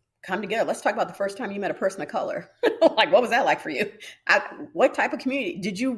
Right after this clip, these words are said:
grow up around any people of color? And,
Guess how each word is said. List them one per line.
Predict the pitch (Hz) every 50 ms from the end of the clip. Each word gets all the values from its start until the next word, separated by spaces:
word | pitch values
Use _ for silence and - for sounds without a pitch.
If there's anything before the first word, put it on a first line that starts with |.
| 165 143
grow | - 185 240 254 262 269
up | 285 285 277
around | 254 254 269 269 269 269
any | 277 277 269 269
people | - - 277 302 - - 285 302
of | 294 294
color? | - - 359 370 370 - - - - _ _ _ _ _ _ _ _ _ _ _ _ _ _ _ _
And, | 233 240